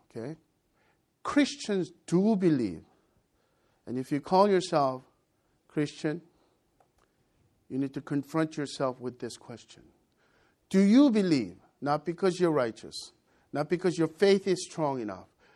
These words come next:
not because you've done enough of good works, but because the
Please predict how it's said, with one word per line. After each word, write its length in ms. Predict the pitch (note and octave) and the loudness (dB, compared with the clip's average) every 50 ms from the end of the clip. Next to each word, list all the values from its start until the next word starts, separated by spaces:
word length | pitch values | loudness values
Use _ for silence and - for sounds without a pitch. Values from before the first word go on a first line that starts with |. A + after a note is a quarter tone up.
| _ _ _ _ | _ _ _ _
not 180 | - C#3+ D3 - | -4 -4 -2 -2
because 300 | F3+ E3 - F3+ D#3 C#3 | -4 -2 -2 -4 -4 -2
you've 300 | D3 F3 G3+ G3 - - | -2 -4 -4 -4 -2 2
done 320 | - E3+ F3+ F#3 G3+ F#3 - | 4 4 4 4 2 0 4
enough 480 | D#3 D#3+ E3 E3 E3 F3 E3+ - - D#3+ | 4 6 6 6 4 2 0 -2 -6 -8
of 120 | C#3 C#3 | -8 -6
good 220 | - D#3+ D#3+ D3+ | -2 -2 -2 -2
works, 380 | B2 A#2 A2+ G2 F#2+ - - - - - - - - _ _ _ _ _ _ _ _ _ _ _ _ _ _ | -2 -6 -8 -8 -10 -14 -18 -20 -20 -20 -20 -20 -20 _ _ _ _ _ _ _ _ _ _ _ _ _ _
but 160 | G#2 A#2 A#2+ | -8 -6 -6
because 300 | - D3 D3 - D#3 C#3 | -6 -8 -4 -4 -4 -4
the 80 | D3 | -4